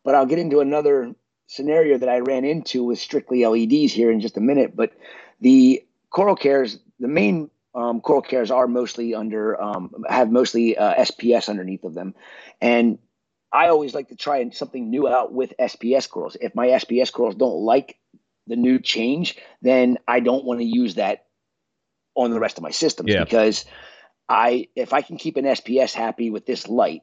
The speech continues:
Speaker 1: with a lower par value.
Speaker 2: What are you talking about par
Speaker 1: Something's
Speaker 2: was?
Speaker 1: Oh my gosh. I mean, under my Illumagics, we're at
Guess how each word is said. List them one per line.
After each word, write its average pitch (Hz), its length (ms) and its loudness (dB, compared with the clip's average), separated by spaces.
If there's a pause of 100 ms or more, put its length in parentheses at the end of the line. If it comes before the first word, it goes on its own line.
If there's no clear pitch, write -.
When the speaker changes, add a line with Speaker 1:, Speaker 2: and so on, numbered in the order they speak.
(120)
Speaker 1:
with 110 140 -8
a 110 40 -4
lower 127 300 4
par 151 320 2
value. 80 440 -12 (160)
Speaker 2:
What 156 120 2
are 143 40 4
you 135 60 0
talking 131 300 2
about 117 220 0
par 123 200 2
Speaker 1:
Something's 110 80 2
Speaker 2:
was? 104 300 -2 (1400)
Speaker 1:
Oh 139 140 -8
my 98 180 -18
gosh. 113 300 -2
I 110 60 -6
mean, 113 280 -4
under 139 200 -2
my 135 160 0
Illumagics, 135 520 0
we're 117 180 -6
at - 40 -20